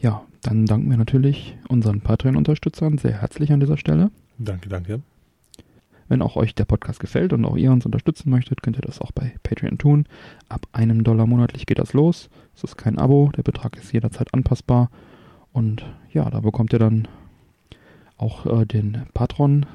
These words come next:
Speaker 1: R S S Feed, wie eingangs erwähnt. Da habt ihr dann Zugriff zu allen regulären Folgen. Die Sonderfolgen sind dann also auch dort zeitexklusiv im Feed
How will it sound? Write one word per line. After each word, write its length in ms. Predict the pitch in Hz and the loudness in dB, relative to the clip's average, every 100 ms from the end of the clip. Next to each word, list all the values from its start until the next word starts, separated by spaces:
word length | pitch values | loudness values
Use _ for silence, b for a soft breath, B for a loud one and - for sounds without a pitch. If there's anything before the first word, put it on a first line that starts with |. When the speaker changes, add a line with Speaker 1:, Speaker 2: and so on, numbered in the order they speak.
| - | -2
Speaker 1:
R 120 | 131 | -2
S 80 | - | 0
S 180 | 139 - | -2 -4
Feed, 360 | - 160 - - | -4 -4 -6 -4
wie 180 | 127 123 | -2 0
eingangs 380 | 117 120 120 - | 0 2 0 0
erwähnt. 400 | 113 139 175 - B B B B B B | 2 4 2 -2 B B B B B B
Da 260 | 117 107 | -6 -2
habt 140 | 107 - | -2 0
ihr 60 | |
dann 160 | 110 110 | 0 0
Zugriff 360 | 120 117 113 - | 0 0 -2 -4
zu 120 | - | -2
allen 180 | 110 107 | 2 4
regulären 440 | 123 147 139 135 | 6 6 4 2
Folgen. 500 | - 123 123 127 123 | 2 2 4 0 0
Die 80 | 110 | 0
Sonderfolgen 680 | 110 120 120 - 113 113 113 | 4 4 2 2 2 4 0
sind 240 | 110 113 | 0 -2
dann 100 | 113 | -2
also 160 | - 107 | -2 -2
auch 180 | 120 123 | -2 -2
dort 280 | - 113 - | 0 -2 -2
zeitexklusiv 800 | - - - - 117 110 113 - b b b b b b b | -4 -4 -4 -4 0 2 0 -2 b b b b b b b
im 220 | 131 127 | 2 2
Feed 280 | - 117 | 2 0